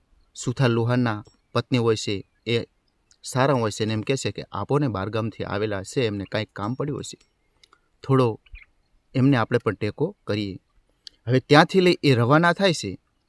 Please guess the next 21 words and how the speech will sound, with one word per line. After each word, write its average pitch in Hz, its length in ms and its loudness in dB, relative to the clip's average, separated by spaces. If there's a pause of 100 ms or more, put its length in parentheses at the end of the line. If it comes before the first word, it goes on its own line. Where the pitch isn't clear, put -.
(220)
ગામમાં 123 580 2
જઈ 127 340 2 (540)
અને 135 360 2 (240)
લાડુ 104 420 0
લે 95 200 -2
છે - 220 -14 (580)
અને 120 160 0
લાડુમાં 113 480 0
ઝેર 120 400 -2
ભેળવી 131 500 0 (340)
અને 113 200 0
જ્યાં 131 240 2
હોનાનો 110 440 -2
પથ્થર 107 320 -6
પડ્યો 139 260 -6
હતો 107 300 -10 (480)
ત્યાં 120 200 0
બંને 110 260 -2
જણા 92 280 -6 (220)
આવે 101 260 -4
છે. 90 240 -12